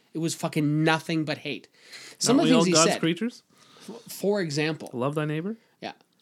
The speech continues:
Speaker 1: <laughs> For example, Christians should not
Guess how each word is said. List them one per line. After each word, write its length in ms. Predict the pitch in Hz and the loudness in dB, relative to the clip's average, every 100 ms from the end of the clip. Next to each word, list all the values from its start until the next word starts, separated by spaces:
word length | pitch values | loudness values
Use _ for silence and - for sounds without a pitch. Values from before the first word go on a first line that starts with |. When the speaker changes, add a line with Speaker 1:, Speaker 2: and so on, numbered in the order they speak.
| _ _ _ _ - | _ _ _ _ -16
Speaker 1:
<laughs> 100 | 143 135 - | -12 -10 -8
For 400 | - - 208 240 | -8 -4 -2 -2
example, 600 | 220 151 160 160 98 - _ _ _ _ _ _ _ _ _ _ - | -2 -2 -2 -4 -8 -16 _ _ _ _ _ _ _ _ _ _ -16
Christians 840 | - 202 214 - 143 120 117 117 _ | -4 -2 0 -2 -4 -4 -6 -8 _
should 340 | - - 156 143 | -6 -2 0 0
not 420 | 147 170 226 | -2 -2 -4